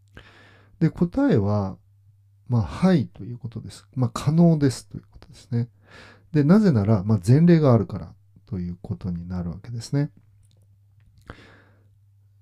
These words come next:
で、まあ、ただ言うまでもないことですが、まあ、可能性は低いわけです。まあ、再婚する人は、まあ、全-、えーと、結婚する人たちの、まあ、割合ですけれど、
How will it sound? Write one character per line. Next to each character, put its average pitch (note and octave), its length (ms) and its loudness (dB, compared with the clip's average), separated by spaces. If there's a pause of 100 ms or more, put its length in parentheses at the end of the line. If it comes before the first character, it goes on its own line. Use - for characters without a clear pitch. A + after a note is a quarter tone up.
(160)
で、 C#3+ 300 2 (120)
ま C#3 340 2
あ、 - 80 -20
た G#3+ 140 2
だ C3 80 4
言 C#3 260 6
う C#4 40 2
ま C4+ 120 4
で D#3 80 6
も G#2+ 80 0
な G#2+ 160 2
い A2+ 60 2
こ - 140 -12
と G#2+ 120 -10
で F#2+ 120 -8
す - 160 -14
が、 G#2+ 360 -2
ま A#2+ 100 -2
あ、 A#2 60 -10
可 - 220 -6
能 A3+ 240 4
性 A3+ 160 0
は F3+ 100 6
低 - 280 -2
い - 20 2
わ F#2+ 100 -2
け D2+ 120 -16
で - 80 -14
す。 - 180 -18 (1300)
ま C3 80 0
あ、 - 20 2
再 G#3 320 2
婚 A3+ 280 6
す G#3+ 140 2
る G3+ 100 4
人 F3+ 320 4
は、 A2+ 200 6
ま A2 140 0
あ、 G#2 140 -4
全-、 D3 420 4 (480)
え - 20 -6
ー A2 200 0
と、 - 120 -12
結 - 300 -8
婚 F#3 380 0 (120)
す - 200 0
る E3 100 2
人 E3+ 240 -4
た A#2+ 240 -8
ち - 180 -10
の、 C3 360 0
ま B2+ 80 2
あ、 A2+ 40 2
割 C#3 260 2
合 G#3 120 -4
で G#3+ 80 -6
す - 140 -12
け G#2+ 100 -8
れ F2+ 80 -8
ど、 G#2+ 340 -2